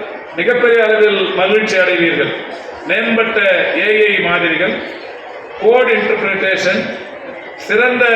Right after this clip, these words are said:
ஆய்வுகளுக்கான ரிசர்ச், மிக விரிவான practically unlimited, ப்ரோ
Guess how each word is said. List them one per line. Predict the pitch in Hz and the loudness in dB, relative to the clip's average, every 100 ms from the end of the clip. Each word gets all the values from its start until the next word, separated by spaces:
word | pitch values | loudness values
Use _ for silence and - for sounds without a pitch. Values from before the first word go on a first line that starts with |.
| 214 - - | 2 0 0
ஆய்வுகளுக்கான | 160 202 254 247 247 240 214 208 208 208 185 170 - | 0 2 2 2 2 2 2 2 2 2 0 0 -2
ரிசர்ச், | 190 202 202 202 - - - - - - - | -2 0 0 0 -4 -8 -12 -14 -16 -16 -10
மிக | 160 202 247 | -4 0 2
விரிவான | 226 220 240 240 240 226 202 180 - - | 4 2 2 0 2 2 2 0 -2 -2
practically | 190 220 226 226 226 220 202 | 0 0 -2 0 2 2 2
unlimited, | 185 202 202 185 202 220 220 226 - - - - - - | 0 0 0 -2 0 0 -2 -4 -10 -12 -14 -16 -16 -4
ப்ரோ | 214 | 2